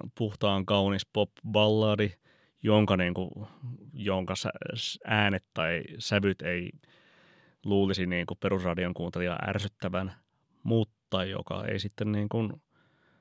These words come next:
syystä tai toisesta oo sitten vaan niinku, ö,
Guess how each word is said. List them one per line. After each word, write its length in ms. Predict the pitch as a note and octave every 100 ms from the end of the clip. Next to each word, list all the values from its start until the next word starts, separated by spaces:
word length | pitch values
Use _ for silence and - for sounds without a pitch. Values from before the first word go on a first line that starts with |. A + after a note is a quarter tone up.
| _ _ _ _ _ -
syystä 380 | C#3 B2 G#2 F#2+
tai 200 | F#2 F#2
toisesta 500 | G2+ F#2+ F#2 - D#2+
oo 160 | F#2
sitten 340 | F#2 F2+ - F#2+
vaan 240 | G2 G2
niinku, 320 | F#2+ G2 G2 - _ _
ö, 40 | -